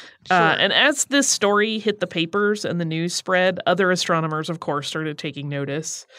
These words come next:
Speaker 2: Uh, but for his part, Piazzi was a little reluctant to put a label on his observation. He still was not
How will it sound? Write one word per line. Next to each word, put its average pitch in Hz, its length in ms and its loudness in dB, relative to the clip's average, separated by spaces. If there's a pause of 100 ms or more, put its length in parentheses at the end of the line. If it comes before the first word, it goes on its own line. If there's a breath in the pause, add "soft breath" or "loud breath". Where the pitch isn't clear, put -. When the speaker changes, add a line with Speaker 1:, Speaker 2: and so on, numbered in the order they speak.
(340 loud breath)
Speaker 2:
Uh, 175 160 4
but 190 180 4
for 302 140 4
his 359 160 4
part, 339 360 2
Piazzi 320 460 4
was 302 160 6
a 285 80 4
little 269 220 4
reluctant 277 540 2
to 269 100 2
put 269 180 6
a 247 60 6
label 240 400 6
on 185 160 4
his 190 160 0
observation. 170 720 0
He 165 100 -8
still 208 340 2
was 190 220 -2
not 190 380 4